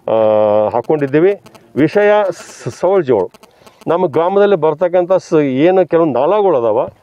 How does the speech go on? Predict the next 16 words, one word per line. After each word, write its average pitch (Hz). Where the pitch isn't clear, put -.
ನಾಳಗಳನ್ನು 185
clean 185
ಮಾ-, 156
ಮಾ-, 147
ಮಾಡುವಂಥದ್ದು, 143
ಎರಡು 185
ಬದಿಗೆ 190
ರಸ್ತೆಗಳನ್ನು 185
ಮಾಡುವಂಥದ್ದು, 151
outlet 202
pipe 226
ಹಾಕುವಂಥ 147
ಒಂದು 147
ಪ್ರಾಜೆಕ್ಟನ್ನು 160
ತೊಗೊಂಡು 151
ನಾವು 123